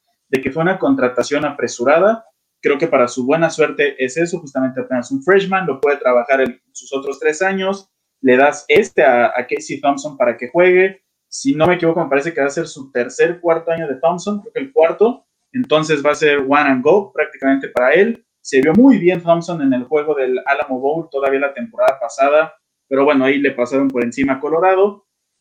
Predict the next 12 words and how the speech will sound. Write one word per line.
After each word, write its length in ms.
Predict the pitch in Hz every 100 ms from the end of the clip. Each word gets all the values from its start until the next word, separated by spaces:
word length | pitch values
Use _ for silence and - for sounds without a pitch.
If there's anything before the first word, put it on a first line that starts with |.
| _ -
Creo 180 | 202 202
que 60 |
es 100 | 226
un 120 | 226
equipo 320 | 214 214 214 202
de 80 |
Texas 600 | - 180 180 196 208 - _ _ _ _ _ _ _
que 240 | - 160 151
ya 320 | 185 196 202
tiene 360 | 202 202 208 202
que 100 | 170
levantar. 800 | 135 120 123 120 147 190 269